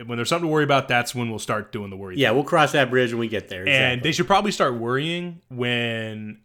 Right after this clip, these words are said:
Speaker 1: a shotgun was pulled on them when they got pulled over.
Speaker 2: <laughs>
Speaker 1: Which,
Speaker 2: Again,
Speaker 1: this
Speaker 2: yes,
Speaker 1: is where
Speaker 2: they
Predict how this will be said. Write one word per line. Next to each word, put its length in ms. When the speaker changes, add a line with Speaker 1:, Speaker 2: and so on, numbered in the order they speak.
Speaker 1:
a 100
shotgun 520
was 100
pulled 280
on 140
them 300
when 100
they 100
got 180
pulled 180
over. 240
Speaker 2:
<laughs> 1000
Speaker 1:
Which, 460
Speaker 2:
Again, 460
Speaker 1:
this 140
Speaker 2:
yes, 80
Speaker 1:
is 100
where 180
Speaker 2:
they 60